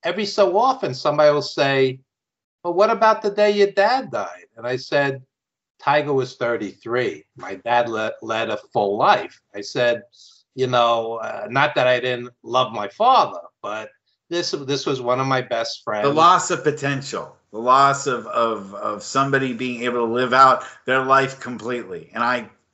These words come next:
Speaker 2: unfortunately, really understand.
Speaker 1: And part, part of wrestling is going up and down those roads. I would go, I would drive with Tiger, New York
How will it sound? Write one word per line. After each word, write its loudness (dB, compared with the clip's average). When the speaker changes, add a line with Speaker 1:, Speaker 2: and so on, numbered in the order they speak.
Speaker 2:
unfortunately, -4
really 0
understand. -6
Speaker 1:
And -6
part, 4
part 6
of -2
wrestling -4
is -10
going -2
up -6
and -8
down 0
those -8
roads. 0
I 2
would -4
go, -2
I 0
would -2
drive 0
with -10
Tiger, -4
New -6
York -4